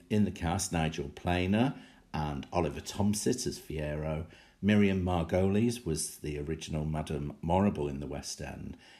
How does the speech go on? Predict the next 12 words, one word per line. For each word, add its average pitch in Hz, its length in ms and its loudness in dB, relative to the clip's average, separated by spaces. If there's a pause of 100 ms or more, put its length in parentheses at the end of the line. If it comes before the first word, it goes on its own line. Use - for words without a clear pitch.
(120)
It - 180 2
was - 160 0
just - 500 -2
a, 80 380 0
a 87 100 -2
wonderful 92 760 2
show, 71 540 -6 (420)
and 90 580 0 (120)
it 120 300 -2
sho-, - 460 0
it - 180 -2
tells 85 720 0